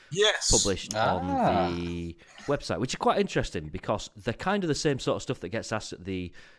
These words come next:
Speaker 2: steering group meeting. Um, except, I mean, I, I'm a, I'm a big fan of Mister Chansiri, but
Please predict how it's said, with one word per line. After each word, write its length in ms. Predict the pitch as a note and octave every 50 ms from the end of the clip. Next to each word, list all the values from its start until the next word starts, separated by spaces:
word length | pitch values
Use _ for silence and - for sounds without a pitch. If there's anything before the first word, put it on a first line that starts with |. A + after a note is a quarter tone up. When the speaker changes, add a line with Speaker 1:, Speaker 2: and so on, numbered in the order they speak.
| -
Speaker 2:
steering 460 | - - - - C3+ B2+ A2+ G2 F2+ F2
group 300 | F2+ F#2 F2 E2+ - - - - -
meeting. 460 | F#2 F2+ E2+ D2+ - - C2+ - F2 - _ _ _ _ _ _ _ _ - - - - - - - - - - - - - - - - - -
Um, 680 | G2 G2 F#2 F#2 F#2 F#2 F2+ F2+ F2+ F2 F2 F2 F2 - - _ _ - -
except, 840 | G2 G2 - - - - C#3 A#2+ - - _ - - - - - - - _ _ - _ _ _ _ - - _ _ _ _ _ _ _ _
I 60 | -
mean, 180 | E3+ G3+ A3 F#3+ -
I, 180 | D#3+ F3 F3 - -
I'm 200 | - D#3 D#3 D3+
a, 80 | C#3+ D3 - - - -
I'm 180 | C3+ C#3 C3+
a 40 | C3
big 280 | - - - C#3+ C3+ -
fan 320 | - - G2+ F2 D#2+ D#2+ -
of 100 | F2+ D#2+
Mister 220 | F2 F2 - - F2
Chansiri, 680 | - - F2 E2 D#2 - F2+ F2+ E2 D#2+ E2 E2 E2+ - - - _ _ _ - -
but 400 | - A2 G2 F#2+ - - - -